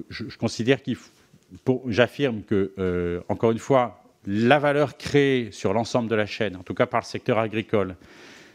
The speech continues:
et par les actifs eux-mêmes, ne leur permet pas d'affronter les risques qu'ils, euh, qu'ils encourent. Si je prends l'exemple pour le régime catnat, euh,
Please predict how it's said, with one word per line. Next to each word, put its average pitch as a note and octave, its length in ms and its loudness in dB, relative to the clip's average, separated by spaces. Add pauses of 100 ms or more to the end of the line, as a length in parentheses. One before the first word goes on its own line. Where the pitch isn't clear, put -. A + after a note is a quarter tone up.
(120)
et G2+ 80 -4
par A2 140 4
les A2+ 140 -2
actifs B2+ 360 -4
eux-mêmes, C3 400 -2
ne A2 140 2
leur A#2+ 240 2
permet C#3+ 320 0
pas C3+ 320 -4
d'affronter A#2 720 -2 (840)
les A2+ 140 8
risques - 460 -6 (220)
qu'ils, - 220 0
euh, F2+ 200 2
qu'ils F#2 260 0
encourent. D3+ 420 0 (600)
Si - 160 0
je B2+ 100 6
prends C#3 200 2
l'exemple C3+ 440 0
pour G#2+ 160 0
le A2+ 60 0
régime B2 380 0
catnat, A#2 440 0 (520)
euh, F#2 260 -4